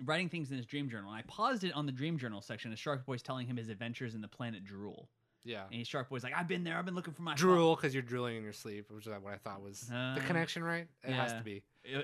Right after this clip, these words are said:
Speaker 1: he said, he did say, "It's so cool you drool." That, that's why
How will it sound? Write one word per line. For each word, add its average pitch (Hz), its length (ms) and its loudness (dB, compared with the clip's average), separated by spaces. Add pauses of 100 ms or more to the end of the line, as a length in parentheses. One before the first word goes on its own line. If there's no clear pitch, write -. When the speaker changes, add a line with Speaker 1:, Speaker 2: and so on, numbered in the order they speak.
Speaker 1:
he 147 160 -2
said, 190 220 -2
he 160 160 -2
did 165 260 0
say, 156 140 2
"It's 120 180 -2
so 170 200 0
cool 165 380 -2
you 127 140 -2
drool." 104 560 -8
That, 110 140 -8
that's 107 200 -8
why 101 280 -6